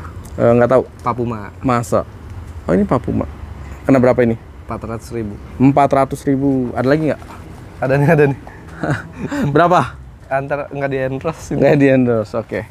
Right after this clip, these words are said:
Speaker 2: Ini, ah,
Speaker 1: Itu
Speaker 2: saya
Speaker 1: mau
Speaker 2: mau
Speaker 1: diangkat?
Speaker 2: jual, ah.
Speaker 1: Ya udah.
Speaker 2: Nggak.
Speaker 1: Tara, gede banget, gede banget nih tuh.
Speaker 2: Dua juta setengah
Speaker 1: Sini.
Speaker 2: nih.
Speaker 1: Saya mau pegang.
Speaker 2: Bob.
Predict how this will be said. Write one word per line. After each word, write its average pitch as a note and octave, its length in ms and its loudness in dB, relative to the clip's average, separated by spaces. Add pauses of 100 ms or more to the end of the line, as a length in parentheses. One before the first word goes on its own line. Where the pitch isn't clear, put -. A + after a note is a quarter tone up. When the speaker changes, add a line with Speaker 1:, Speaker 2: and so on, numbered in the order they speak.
(160)
Speaker 2:
Ini, C3+ 80 -10
ah, D#3 140 -4
Speaker 1:
Itu - 20 -8
Speaker 2:
saya - 80 0
Speaker 1:
mau F#3+ 60 4
Speaker 2:
mau E3 80 4
Speaker 1:
diangkat? B2+ 260 4
Speaker 2:
jual, E3+ 80 -4
ah. - 40 -14 (500)
Speaker 1:
Ya A#2 100 0
udah. D#3+ 180 -2 (600)
Speaker 2:
Nggak. C3+ 80 -2
Speaker 1:
Tara, G#3+ 300 8 (100)
gede F#3 220 6
banget, F#3 580 4
gede D#3 140 2
banget D3+ 260 0
nih B2+ 80 -4
tuh. A#2+ 160 -6 (1400)
Speaker 2:
Dua C3 160 4
juta C3+ 160 2
setengah C#3 320 2
Speaker 1:
Sini. D#3+ 80 0
Speaker 2:
nih. D3 60 -6 (180)
Speaker 1:
Saya - 160 0
mau B2 80 2
pegang. B2 260 2 (840)
Speaker 2:
Bob. A#2+ 140 -4